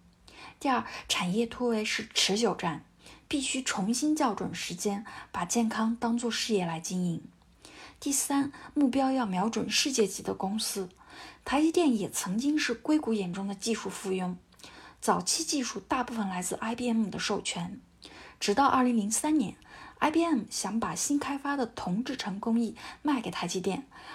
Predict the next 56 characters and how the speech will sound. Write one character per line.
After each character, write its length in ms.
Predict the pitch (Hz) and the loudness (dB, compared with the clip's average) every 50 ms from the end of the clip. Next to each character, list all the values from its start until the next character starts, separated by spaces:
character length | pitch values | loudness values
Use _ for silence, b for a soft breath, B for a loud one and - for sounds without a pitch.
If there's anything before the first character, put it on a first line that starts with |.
| B B B | B B B
而 140 | B 190 196 | B -2 0
张 200 | 196 254 254 254 | 2 2 4 4
忠 120 | 254 269 | 4 4
谋 200 | 262 240 202 196 | 4 4 4 2
呢， 160 | 214 233 233 233 B B B B | 2 2 0 0 B B B B
洞 200 | - 277 247 226 | 2 2 2 2
察 180 | 214 202 190 | 2 0 -2
到 140 | 185 - 208 | -2 -2 -2
I 240 | 202 - - 226 240 | -2 0 0 2 2
B 100 | 254 262 | 4 4
M 240 | 262 254 220 190 185 | 4 4 2 0 -4
的 80 | - - - - | -6 -12 -14 -6
技 160 | - - 277 | -2 0 0
术 180 | 233 - - 196 | 0 0 -4 -4
还 200 | - - - - | -4 -4 -4 -4
不 120 | - 233 | -2 -2
成 300 | 220 - - 190 185 226 | -2 -2 -2 0 0 0
熟， 260 | 254 - - 165 147 B B B B B B - | -2 -2 -2 -4 -6 B B B B B B 2
不 80 | - | 2
如 100 | 302 269 | 2 2
自 160 | 285 294 330 285 | 2 0 -4 -2
己 140 | - - | -2 -2
干。 300 | 208 - 226 208 185 - - _ _ _ B B B B B B | -2 0 0 -2 -2 -4 -10 _ _ _ B B B B B B
一 120 | - 269 | 2 2
年 220 | 247 226 190 196 220 | 4 4 2 0 0
多 160 | 226 247 247 | 0 0 0
后， 300 | 240 - 233 196 - - B B B B B - | 0 -2 -2 -4 -4 -4 B B B B B -10
他 260 | - - 180 190 208 | -6 -2 -2 0 0
率 260 | 214 - - 277 233 | 2 4 4 4 4
先 220 | 208 - - 196 196 | 4 2 -2 -2 -2
取 180 | - - - | -2 -2 -2
得 100 | 170 175 | -2 -2
了 80 | 170 175 | -4 -4
突 200 | 170 - - 202 | -4 -4 -6 -6
破， 320 | - - - - - - B B B B B B B | -6 -4 -6 -6 -6 -6 B B B B B B B
由 180 | B - 202 277 | B 4 6 6
此 220 | 311 - - - | 4 2 -2 -2
终 260 | - - - 220 226 | -2 0 2 2 2
结 160 | 226 - 190 185 | 4 2 2 2
了 60 | 190 202 | 0 0
I 140 | - 214 | 0 -2
B 160 | 220 233 233 240 | 0 0 0 0
M 220 | 226 202 180 175 | 0 0 -2 -4
的 160 | - - - - _ - | -6 -8 -12 -14 _ -4
技 120 | - 277 | -2 -2
术 200 | 240 226 - - | -2 -2 -2 -2
霸 180 | - 185 175 175 | -2 -2 -2 -2
权。 260 | - - - 170 - - - _ _ _ _ _ B B B B B B B B B B B | -4 -6 -6 -8 -10 -10 -14 _ _ _ _ _ B B B B B B B B B B B
第 140 | - 294 285 | -4 -2 -2
四， 340 | 285 - 277 240 - - B B B B B | 0 0 0 0 -2 -2 B B B B B
产 320 | B - - 185 180 180 208 | B -4 -2 -2 0 0 0
业 140 | 247 254 | 0 0
突 240 | 233 - - - 254 | -2 -4 -2 -2 0
围 240 | 233 214 202 208 214 | 2 2 0 -2 -4
绝 220 | - - - 180 190 | -4 0 2 4 4
无 200 | 220 226 220 | 4 2 0